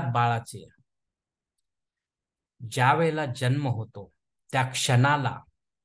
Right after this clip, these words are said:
तो क्षण शुभ आहे का अशुभ आहे, हे ज्योतिषशास्त्रीय दृष्ट्या पाहणे अत्यंत गरजेचे आहे मित्रांनो. आनंद एकीकडे व्यक-, व्यक्त करा,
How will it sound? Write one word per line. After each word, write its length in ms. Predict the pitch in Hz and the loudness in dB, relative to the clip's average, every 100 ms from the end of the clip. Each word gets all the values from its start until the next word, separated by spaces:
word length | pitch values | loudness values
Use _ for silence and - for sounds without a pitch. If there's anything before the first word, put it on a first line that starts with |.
| _ _ _ _ _ _ _ - _ - | _ _ _ _ _ _ _ -20 _ -4
तो 120 | 131 | -2
क्षण 500 | 127 - 147 139 - - _ _ _ _ _ _ - | 0 2 2 2 -4 -10 _ _ _ _ _ _ -12
शुभ 320 | - 135 123 165 | -4 2 4 4
आहे 640 | 165 - 131 131 147 - | 2 0 2 2 0 -4
का 200 | 135 - - | -12 -10 -6
अशुभ 360 | 120 139 120 | -4 -2 -4
आहे, 380 | 110 - 107 - _ _ _ _ _ - | -4 -8 -16 -18 _ _ _ _ _ -4
हे 160 | 143 123 | -2 0
ज्योतिषशास्त्रीय 1040 | 127 127 170 - 156 123 123 - 135 123 | 0 2 0 2 0 2 0 0 -2 -2
दृष्ट्या 320 | 117 110 - | -2 -6 -4
पाहणे 500 | 120 113 107 117 120 127 - _ - - - | -4 -2 -2 0 -2 -4 -18 _ -20 -12 -6
अत्यंत 420 | 117 165 156 151 | -2 2 2 2
गरजेचे 520 | 110 110 101 107 101 | 0 0 -2 -8 -8
आहे 140 | 92 | -10
मित्रांनो. 520 | 98 - 82 - - - - _ _ _ _ - - - - - - | -12 -14 -14 -16 -18 -20 -20 _ _ _ _ -20 -20 -20 -20 -16 -4
आनंद 440 | 120 127 175 170 143 | 2 4 4 2 -2
एकीकडे 420 | 127 135 139 135 | -4 -2 0 2
व्यक-, 280 | 117 120 - 135 | 2 2 -2 0
व्यक्त 320 | 127 127 143 120 | 0 2 -4 0
करा, 400 | 127 151 123 | 2 4 2